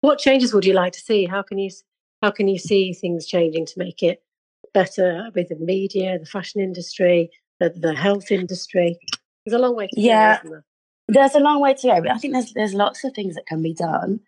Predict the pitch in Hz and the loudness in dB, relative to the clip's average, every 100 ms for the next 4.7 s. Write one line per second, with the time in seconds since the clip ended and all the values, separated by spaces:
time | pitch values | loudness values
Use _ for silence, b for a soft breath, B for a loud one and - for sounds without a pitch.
0 | _ _ - 180 170 170 175 - 196 185 | _ _ 4 8 8 6 -2 -4 -4 -2
1 | 175 175 170 - 151 - 156 170 220 _ | 0 2 0 -4 -12 -4 -4 -4 -8 _
2 | - 151 151 147 - - 151 - 160 - | -8 -4 -4 -6 -10 -12 -12 -6 -6 -2
3 | 160 160 156 151 143 147 165 156 156 _ | -2 -2 -4 -6 -8 -8 -8 -8 -14 _
4 | _ - 165 156 156 151 151 | _ -6 -2 0 0 -2 -8